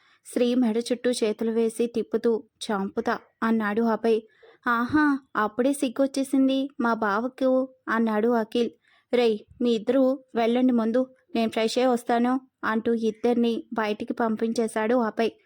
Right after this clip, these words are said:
"తొందరగా రెడీ అయి రారా పెళ్లి కొడుకా, హాస్పిటల్కి వెళ్ళి వద్దాం," అన్నాడు శ్రీ. "పెళ్లి కొడుకా? ఎవరు శ్రీ అన్నయ్య?"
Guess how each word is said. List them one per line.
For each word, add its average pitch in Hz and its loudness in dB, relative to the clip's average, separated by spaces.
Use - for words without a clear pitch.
"తొందరగా 233 0
రెడీ 240 -2
అయి 226 2
రారా 214 -2
పెళ్లి 233 -2
కొడుకా, 226 -2
హాస్పిటల్కి 240 0
వెళ్ళి 226 0
వద్దాం," 220 -2
అన్నాడు 233 0
శ్రీ. 226 -4
"పెళ్లి 269 2
కొడుకా? 220 -2
ఎవరు 247 0
శ్రీ 294 0
అన్నయ్య?" 214 0